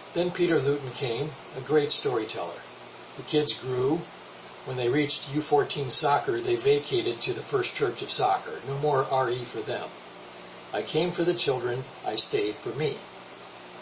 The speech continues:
Almost at the same time I came, I realized my marriage was a dead end, but I stayed and I stayed. Then, nel mezzo, I fell for another woman and divorced. That took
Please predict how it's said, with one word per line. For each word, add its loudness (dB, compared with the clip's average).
Almost 4
at -8
the -2
same 4
time -2
I 0
came, -2
I -2
realized 0
my -4
marriage 0
was -4
a -2
dead 0
end, -2
but -4
I 0
stayed 2
and -6
I -4
stayed. 0
Then, 2
nel 0
mezzo, 0
I 2
fell 2
for 2
another 2
woman 0
and -4
divorced. 2
That 2
took 0